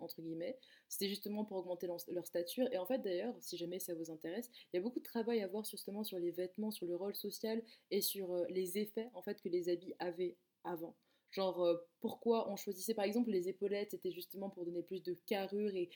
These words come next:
donner plus d'inti-, d'un, un caractère beaucoup plus intimidant aux personnes qui les portaient. Donc en fait, les vêtements ont toute une histoire et il y a tout un travail justement de représentation et d'apparence à travailler, mais ce n'est pas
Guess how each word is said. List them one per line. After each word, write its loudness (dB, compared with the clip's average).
donner 0
plus -4
d'inti-, -2
d'un, -2
un -4
caractère -2
beaucoup -6
plus -8
intimidant -2
aux 0
personnes -4
qui -10
les 2
portaient. -2
Donc 0
en 4
fait, 4
les 2
vêtements 0
ont -2
toute -6
une 6
histoire 2
et 2
il 6
y 6
a 4
tout -4
un 0
travail -2
justement -4
de -2
représentation -4
et -4
d'apparence -6
à -8
travailler, -6
mais -8
ce -10
n'est -4
pas -4